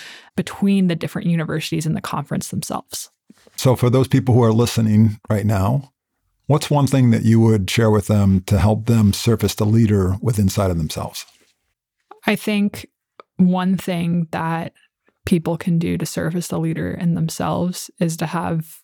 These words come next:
Speaker 1: empathy for their journey. There's so many different paths that you can take, different forms of leadership and leadership styles that you can learn from, different people you can learn from, and everyone's path is gonna be different.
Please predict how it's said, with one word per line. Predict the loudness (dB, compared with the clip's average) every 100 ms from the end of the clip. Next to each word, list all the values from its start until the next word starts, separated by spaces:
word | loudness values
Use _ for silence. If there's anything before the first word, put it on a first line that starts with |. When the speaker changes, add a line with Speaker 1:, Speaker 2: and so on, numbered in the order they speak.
| _ _
Speaker 1:
empathy | -2 0 -2 -2 -4
for | -2 -2 -2
their | -2 -2
journey. | -2 -6 -8 -6 -6 -6 _ _ _ _ _ _ _ _ _ _ _ _
There's | -2 0 -2
so | -6 -6 -4 -2
many | 0 0 -2
different | -4 -6 -6 -6 -8 -12 -12
paths | -8 -6 -6 -6
that | -6 -4
you | -2
can | -2 -4
take, | -4 -4 -4 -6 -18 _ -20 -20 _ _ 0
different | 0 -2 -4 -6 -8
forms | -4 0 0 -2
of | -4
leadership | -4 -4 -4 -4 -4 -6 -8 _ -20 _ 0
and | 2 2
leadership | -2 -6 -8 -10
styles | -10 -8 -6 -4 -4 -4 -8 -14 -4
that | -2 -2 -6 -4
you | -4
can | -2 -2 -2
learn | -2 -2 -2
from, | -4 -2 -2
different | -2 -8 -6
people | -6 -4 -4
you | -4
can | -2 -2
learn | 0 -2 -2
from, | -2 -2 -2
and | -4
everyone's | -4 -2 -2 -4
path | -6 -8 -6
is | -6
gonna | -2 -2
be | -2
different. | -4 -4 -4 -4